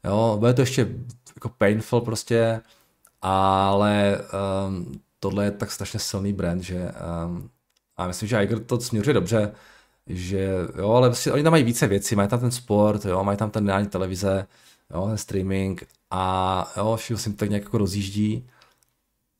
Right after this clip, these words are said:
ale teda jako moc obavy o ně nemám, ale fakt, že prostě nějakou dobu to může trvat, no, než se to, než se to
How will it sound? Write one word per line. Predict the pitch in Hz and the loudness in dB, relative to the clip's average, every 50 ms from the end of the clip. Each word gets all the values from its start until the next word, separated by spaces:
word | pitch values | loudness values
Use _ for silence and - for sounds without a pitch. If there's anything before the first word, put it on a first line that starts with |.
| _ _ _ _ _ _ | _ _ _ _ _ _
ale | - 104 107 104 | -2 0 2 2
teda | 104 117 113 101 - - - - | 2 2 2 2 0 -4 -10 -12
jako | 101 - 117 | -8 -6 -2
moc | 104 104 101 101 - - - - - - - _ _ _ _ | -2 -2 -2 -4 -6 -10 -10 -12 -14 -16 -18 _ _ _ _
obavy | - 104 107 110 104 113 | -6 -2 0 2 2 2
o | 107 | 2
ně | 113 110 | 2 2
nemám, | 104 104 110 110 113 120 131 | 2 2 4 4 4 4 4
ale | 139 156 170 165 | 4 4 2 2
fakt, | - 139 131 | 0 -2 -2
že | 127 143 | -2 -2
prostě | 127 139 127 - - 143 | -4 -4 -4 -2 0 0
nějakou | 135 131 127 139 | 0 2 0 2
dobu | 127 120 120 | 2 2 2
to | 120 120 127 | 2 0 0
může | 123 120 110 123 | 0 2 0 0
trvat, | 120 117 113 107 101 87 | -2 0 2 2 2 2
no, | 85 85 | 2 -2
než | 92 98 - | -4 -6 -6
se | - 104 | -6 -4
to, | 104 - - 90 | -4 -4 -4 -4
než | 101 92 | -8 -10
se | - - | -10 -12
to | - _ 101 92 95 101 - | -8 _ -4 -4 -4 -4 -8